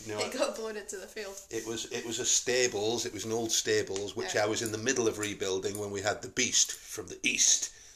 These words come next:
Speaker 1: and it flew a hundred feet into the next field,
Speaker 2: <laughs>
Speaker 1: and took me another six months to get rid of it, which was a
Speaker 2: Did you,
Speaker 1: real
Speaker 2: like, calculate that?
Speaker 1: kick in
Speaker 2: Just
Speaker 1: the
Speaker 2: get a bunch
Speaker 1: butt.
Speaker 2: of shoes and just slowly just calculate how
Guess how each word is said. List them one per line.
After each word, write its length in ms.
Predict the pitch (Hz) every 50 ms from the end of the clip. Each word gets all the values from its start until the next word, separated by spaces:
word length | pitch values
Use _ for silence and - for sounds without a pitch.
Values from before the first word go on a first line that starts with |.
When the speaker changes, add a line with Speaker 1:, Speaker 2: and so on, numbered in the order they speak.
| - _ _
Speaker 1:
and 260 | - 98 101 98 98 95
it 140 | 107 -
flew 600 | - - - 120 120 131 135 135 139 143 135 127 135
a 40 | 123
hundred 460 | 123 - 151 151 156 147 143 - -
feet 500 | - - - 208 156 117 - - - - - _ _ _ _ _ _ - -
into 180 | 120 117 -
the 80 | 120 117
next 240 | 117 120 120 127 131
field, 400 | - 131 127 110 - 101 - - - - - - -
Speaker 2:
<laughs> 460 | 254 226 220 214 - - - - -
Speaker 1:
and 320 | - 107 104 104 104 101
took 160 | - - - -
me 100 | 107 104
another 220 | 104 117 127 123
six 280 | 110 - - 107 - -
months 240 | 110 101 98 - -
to 80 | 107
get 160 | 92 101 95 87
rid 160 | 101 107 110
of 80 | 95
it, 120 | 98 - -
which 200 | 90 90 - -
was 120 | 104 92
a 40 | 95 90
Speaker 2:
Did 60 | 87
you, 80 | 90 -
Speaker 1:
real 180 | 104 107 107 101
Speaker 2:
like, 60 | 95 -
calculate 460 | - - - - - 247 208 196 - -
that? 60 | -
Speaker 1:
kick 80 | 123 101 -
in 60 | - 98
Speaker 2:
Just 40 | 98
Speaker 1:
the 40 | 95
Speaker 2:
get 160 | 95 - -
a 40 | -
bunch 100 | 98 101 104 -
Speaker 1:
butt. 20 |
Speaker 2:
of 40 | 220
shoes 360 | - - 269 269 254 233 220 202
and 120 | 214 214 240 240 240
just 260 | - - - - -
slowly 380 | 233 226 226 226 240 233 233 240 - - - - - - _ _ _ _ - - - - _ _ - - _ - _ _
just 140 | - - -
calculate 420 | - 240 226 - - 226 220 214 - - 214
how 60 | -